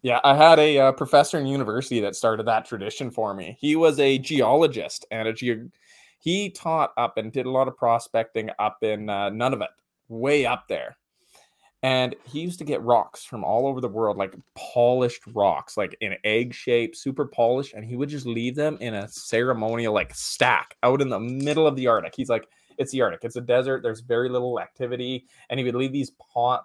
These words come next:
piles of, like, polished stone that didn't exist anywhere else. He's like, "It's just gonna screw with somebody in hundreds of years." And I find that hilarious. So now I've just started doing that. So my Mount, Mount Rushmore would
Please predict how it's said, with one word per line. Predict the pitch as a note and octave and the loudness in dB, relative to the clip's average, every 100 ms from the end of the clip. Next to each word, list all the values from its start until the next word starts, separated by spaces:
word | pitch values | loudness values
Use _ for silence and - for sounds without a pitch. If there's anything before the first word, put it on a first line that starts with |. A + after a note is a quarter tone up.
| _ | _
piles | B2+ C3 A#2+ | 2 2 2
of, | G#2+ | -2
like, | A2 - | -6 -8
polished | - - B2 B2+ C3 - - | -20 0 2 4 0 -4 -18
stone | - A2+ A2+ G2+ | -4 -4 -4 -6
that | G2 | -6
didn't | A2+ A#2+ | -6 -8
exist | A#2+ A2+ A2+ A2 _ | -8 -8 -10 -10 _
anywhere | A#2 A#2 A2 G2 | -8 -4 -2 0
else. | G#2 B2+ | 2 0
He's | A2+ | -2
like, | G2+ F#2+ _ _ - | -6 -6 _ _ -14
"It's | F#2 | -8
just | A2+ - | -8 -4
gonna | B2+ F#2+ | -4 -4
screw | - - A2 | -10 -8 -2
with | B2 | -2
somebody | - C3+ D3+ E3+ E3+ | -2 -2 0 -2 -4
in | G#2+ | -8
hundreds | - A#2+ A#2 B2+ | -10 -8 -6 -4
of | A#2 | -6
years." | G2 A2 C3+ | -4 -4 -4
And | B2 | -8
I | |
find | - A2 A2+ | -6 -4 -2
that | A2 | -2
hilarious. | G#2+ F#2+ A#2 C#3+ - - _ _ | -2 0 0 0 -4 -16 _ _
So | - C3 | -4 0
now | A#2 | 2
I've | A#2+ | 0
just | A#2 | 0
started | B2 A2 F#2+ | 0 0 -2
doing | G#2 F#2+ | -6 -6
that. | E2 - | -10 -10
So | - A2 - D#3+ - | -2 -2 -2 -10 -2
my | B2+ C#3 | 4 6
Mount, | D#3 E3 F3 B2+ | 8 8 6 2
Mount | C#3 C#3 C#3 C#3 | -6 -2 0 0
Rushmore | A#2 A#2 C3 - E3 F3+ | 2 2 2 -2 -2 0
would | B2 | 0